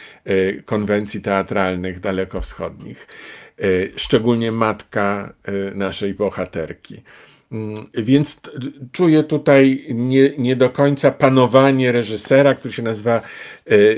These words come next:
Jil Ho An. E, nie, nie, nie do końca, e,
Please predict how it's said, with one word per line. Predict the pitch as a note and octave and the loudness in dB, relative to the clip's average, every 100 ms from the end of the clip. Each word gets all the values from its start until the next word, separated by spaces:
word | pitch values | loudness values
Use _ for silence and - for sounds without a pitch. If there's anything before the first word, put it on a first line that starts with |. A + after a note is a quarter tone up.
| - G2 C#3 | -2 -6 0
Jil | D3 C#3+ | 0 0
Ho | C3+ - C3 C3 - | -4 0 2 2 0
An. | B2 F3 B3 C#4+ _ _ _ _ _ _ _ _ _ - - | -2 0 -2 -6 _ _ _ _ _ _ _ _ _ -14 -4
E, | A2 A#2 A#2 | -2 -2 -4
nie, | A#2+ B2+ B2+ | -6 -6 -4
nie, | C3+ D3 | -4 -4
nie | D#3+ C#3 | -2 0
do | C#3 | 0
końca, | C#3 D3+ D3+ B2+ G#2+ | 2 0 0 -4 -4
e, | G#2+ | -6